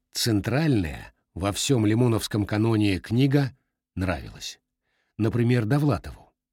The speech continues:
А Соломон Волков до сих пор считает «Эдичку» лучшим, если не единственным настоящим романом о третьей волне.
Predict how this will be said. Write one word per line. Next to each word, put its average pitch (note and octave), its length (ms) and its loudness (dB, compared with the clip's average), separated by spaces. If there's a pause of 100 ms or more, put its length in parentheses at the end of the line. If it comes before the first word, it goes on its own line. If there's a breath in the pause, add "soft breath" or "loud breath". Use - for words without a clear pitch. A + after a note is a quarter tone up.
(440)
А G2+ 160 -2
Соломон A2 460 2
Волков G2 520 0
до G#2+ 120 2
сих - 220 -4
пор E3 180 0
считает A#2+ 680 0
«Эдичку» A#2 600 -2
лучшим, C#3 540 -2 (540)
если G#2+ 400 0
не A#2+ 280 4
единственным G#2 840 0
настоящим A2+ 640 0
романом A#2+ 500 0
о G2+ 80 -4
третьей F#2 380 -4
волне. F#2 400 -8